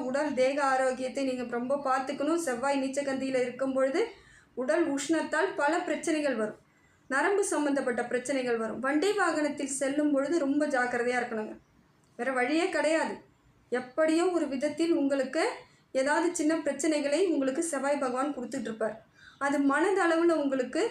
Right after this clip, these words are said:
சங்கடங்களை ஏற்படுத்தும். அதே போல எந்த முயற்சி செய்தாலும் முழுமையா செய்யுங்க, வேற வழி இல்ல. பாதியிலேயே காரிய தடை ஏற்படுவதற்கும் செவ்வாய் பகவான் அந்த மாதிரியான அமைப்புல இருக்கார்.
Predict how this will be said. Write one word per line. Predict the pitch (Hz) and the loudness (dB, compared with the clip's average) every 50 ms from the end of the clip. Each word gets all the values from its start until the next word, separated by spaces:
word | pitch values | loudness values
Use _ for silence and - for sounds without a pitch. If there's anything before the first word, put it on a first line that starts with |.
| - - - | -4 -8 -6
சங்கடங்களை | - 302 285 311 311 339 330 311 294 277 277 277 269 | -2 -2 0 0 2 2 2 2 2 0 0 0 0
ஏற்படுத்தும். | 262 240 220 - 226 214 - - - - - _ _ - - _ _ _ _ _ _ _ _ - - | 0 0 0 -2 -4 -6 -6 -10 -16 -18 -18 _ _ -20 -20 _ _ _ _ _ _ _ _ -12 -8
அதே | 277 294 320 392 415 | -4 0 2 2 2
போல | 427 370 339 330 370 392 349 302 | 2 2 0 2 2 2 2 4
எந்த | 294 302 370 415 453 440 | 4 4 4 4 2 2
முயற்சி | 349 311 320 330 359 381 - 392 392 370 | 2 4 4 4 2 2 2 0 0 0
செய்தாலும் | - - 339 285 285 285 - 277 285 311 370 339 | 2 0 -2 -2 0 0 0 2 2 4 4 2
முழுமையா | 269 254 262 269 277 277 277 285 294 320 330 | 2 0 0 -2 0 0 2 2 2 0 0
செய்யுங்க, | 330 - 254 247 254 247 269 294 | 0 -2 -2 -2 -2 -2 -2 -2
வேற | 285 247 233 220 | 0 -2 -2 0
வழி | 220 233 254 285 294 | -2 -2 -2 -2 -4
இல்ல. | 277 262 285 311 311 - | -2 -2 -2 -2 -2 -2
பாதியிலேயே | 285 302 349 403 415 403 381 349 330 302 294 277 277 285 330 381 - | 0 2 2 2 4 4 4 4 4 2 2 0 0 0 -2 -2 -2
காரிய | - 294 285 302 330 349 349 330 311 320 | 0 2 2 2 2 2 2 2 2 0
தடை | 277 254 247 247 240 240 | 0 0 0 0 0 -2
ஏற்படுவதற்கும் | 247 247 - - 254 233 233 233 226 240 233 233 - 359 415 - | -2 -4 -2 -2 -2 0 0 0 -2 -2 -4 -2 -2 -4 -4 -2
செவ்வாய் | - - 339 320 349 349 359 349 | -2 -2 -2 0 2 2 2 2
பகவான் | 320 285 254 233 247 254 277 370 480 - - - _ - - - - - | 0 0 -2 -2 -2 0 0 0 0 -2 -8 -16 _ -20 -20 -20 -12 -6
அந்த | 240 269 269 | -4 -2 0
மாதிரியான | 277 269 269 302 294 294 285 254 | 0 0 2 2 2 2 2 0
அமைப்புல | 240 247 254 254 - 254 233 220 226 | 0 -2 -2 -2 -2 -4 -4 -2 -2
இருக்கார். | 240 262 269 - 262 214 - | -4 -4 -4 -2 -2 -2 -2